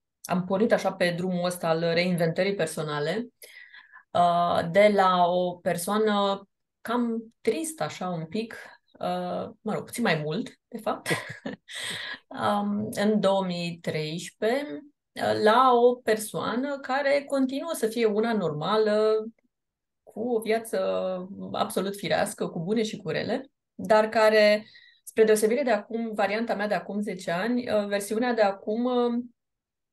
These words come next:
are foarte, foarte multă încredere în propria persoană și credință că, indiferent ce s-ar întâmpla cu mine, voi găsi o modalitate prin care să o scot la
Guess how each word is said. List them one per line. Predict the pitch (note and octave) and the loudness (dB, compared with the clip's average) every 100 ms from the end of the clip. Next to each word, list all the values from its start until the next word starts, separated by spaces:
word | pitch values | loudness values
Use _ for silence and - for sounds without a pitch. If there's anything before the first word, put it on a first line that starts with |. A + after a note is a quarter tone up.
| _ _ _ - - - | _ _ _ -18 -16 -4
are | A3+ A3 G#3+ | 2 4 4
foarte, | G#3+ - A3+ A3+ | 2 2 2 0
foarte | G#3+ G3 | -8 -8
multă | G3 F#3+ F3 | -8 -8 -8
încredere | E3+ F3+ F3 | -6 -6 -4
în | E3 | -6
propria | F#3 F3+ F3+ E3+ | -6 -6 -6 -6
persoană | - - F#3+ A3 A3+ A3+ | -8 -6 -6 -4 -2 -2
și | A3 - G#3+ G#3+ A#3+ B3 A#3+ | -4 -6 -8 -6 -4 -2 -4
credință | A#3 A3 E3+ G#3 C4 A#3 E3 E3 | 0 0 2 0 2 2 0 -2
că, | - F3+ - | 0 -2 0
indiferent | B3 C4+ A3+ A3 G#3 G#3+ G#3+ | 0 2 0 0 -2 -2 -2
ce | G3+ | -6
s-ar | G3+ F#3 | -8 -8
întâmpla | F3+ F#3 F3+ F#3+ G#3+ G#3+ A3 A3+ - | -6 -6 -6 -2 2 2 2 -2 -8
cu | D#3+ D#3+ | -12 -8
mine, | E3 A#3+ C4+ C4 B3+ A#3 | -4 -2 0 0 0 2
voi | B3 A#3 | 2 4
găsi | A3 A#3+ | 0 0
o | A#3+ | -2
modalitate | A3 G3 F#3 G#3+ A3 | 0 -2 -2 -4 -6
prin | F#3 | -6
care | F3+ G3 | -4 -2
să | G3+ F#3 | -4 -6
o | |
scot | F3+ - | -6 -6
la | - | -4